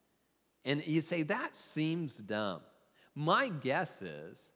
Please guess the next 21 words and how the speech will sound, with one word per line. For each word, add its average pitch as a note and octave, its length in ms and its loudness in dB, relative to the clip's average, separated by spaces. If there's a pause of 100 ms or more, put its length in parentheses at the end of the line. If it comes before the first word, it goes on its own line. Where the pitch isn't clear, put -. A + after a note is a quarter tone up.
(140)
is C3 140 -2
that C#3+ 180 4
somewhere G#3+ 500 2
along C3+ 440 4
the A#2+ 80 2
way, F2+ 420 -2 (340)
that B2 180 0
little D3+ 440 6
thing D3+ 400 2
became A2+ 360 -2
a G2 60 -2
bigger C#3+ 400 2
thing, C3+ 480 2
and G2 140 -4
the F#2+ 140 0
other D3 200 2
person C#3+ 480 -4
didn't B2+ 240 -4
say B2+ 280 2
they're B2 180 0
sorry. A2+ 640 4